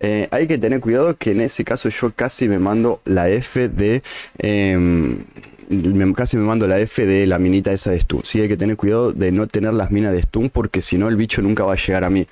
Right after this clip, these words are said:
Y el humo es para que el resto no me vea. O sea, yo tengo que tirar el humo, la pantalla esa de humo para que el resto no me vea que yo estoy acá pegándome con ese, ¿sí?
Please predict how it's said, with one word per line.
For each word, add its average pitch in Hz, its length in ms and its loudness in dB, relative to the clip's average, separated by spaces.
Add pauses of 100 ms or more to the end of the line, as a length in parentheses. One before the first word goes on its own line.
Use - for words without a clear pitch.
(380)
Y 135 140 2
el 135 160 4
humo 165 340 2
es 139 140 0
para 110 220 -2
que 107 160 -2
el 101 200 0
resto - 260 -2
no 107 100 0
me 101 140 2
vea. 98 200 2
O - 40 -4
sea, 95 140 -2
yo 104 180 -2
tengo 127 160 -2
que 107 120 -2
tirar 104 280 -2
el 98 120 2
humo, 131 320 2
la 95 120 0
pantalla 101 440 -2
esa 110 180 -2
de 92 60 2
humo 120 220 2
para 87 240 -2
que 85 80 -4
el 82 100 2
resto 113 300 0
no 101 100 0
me 101 140 2
vea 110 200 2
que 101 100 -2
yo 101 120 -4
estoy 101 220 0
acá 92 220 -2
pegándome 90 520 0
con 90 160 0
ese, 90 260 -2
¿sí? 127 240 0